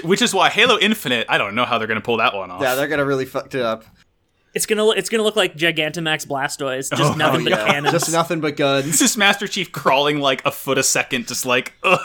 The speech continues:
Speaker 1: Cortana, help."
Speaker 2: It's like one of the, uh, the, like, classic Bible angels, but instead of eyeballs, it's guns.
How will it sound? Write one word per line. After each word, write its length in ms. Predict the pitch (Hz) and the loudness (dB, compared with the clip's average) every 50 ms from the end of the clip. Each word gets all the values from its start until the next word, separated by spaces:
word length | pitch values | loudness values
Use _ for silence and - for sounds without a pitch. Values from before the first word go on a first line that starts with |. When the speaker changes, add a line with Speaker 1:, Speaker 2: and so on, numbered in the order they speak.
| - - | -4 -8
Speaker 1:
Cortana, 520 | - - 190 - - 156 165 151 151 147 - | -4 -4 -4 -2 -2 0 0 0 0 0 0
help." 260 | 156 151 135 147 - - - _ _ _ _ _ _ _ _ _ _ _ | -2 -4 -4 -6 -10 -16 -20 _ _ _ _ _ _ _ _ _ _ _
Speaker 2:
It's 180 | 160 170 165 - | -2 -2 0 0
like 160 | 196 190 190 | 0 0 0
one 140 | 185 190 185 | 0 0 0
of 160 | 196 175 156 160 | -2 -2 -4 -2
the, 240 | 170 156 147 143 139 | 0 0 2 2 2
uh, 260 | 131 131 127 123 120 - - | 2 2 0 -2 -4 -4 -4
the, 280 | 135 131 127 127 127 117 | -4 -2 -2 -2 -2 -4
like, 300 | 113 120 117 113 110 - | -4 -6 -6 -6 -8 -6
classic 520 | - 151 139 131 123 - 139 131 - - | -4 -2 0 0 0 -2 -6 -8 -8 -4
Bible 380 | 123 127 123 123 147 143 135 127 | -2 -2 -2 -2 -2 -4 -4 -4
angels, 460 | 147 147 147 139 151 151 151 151 143 - | -4 -4 -4 -4 -2 -2 -2 -2 -4 -6
but 140 | - 135 | -6 -6
instead 280 | 131 123 - - 143 131 | -6 -6 -6 -4 -4 -2
of 80 | 123 120 | -2 -4
eyeballs, 560 | - 110 113 120 120 117 131 131 131 139 131 | -4 -4 -4 -4 -4 -2 -2 0 0 0 -2
it's 160 | 127 117 - | -4 -6 -8
guns. 580 | - - 113 98 92 95 110 135 - - - - | -8 -8 -8 -8 -8 -10 -8 -6 -6 -6 -6 -10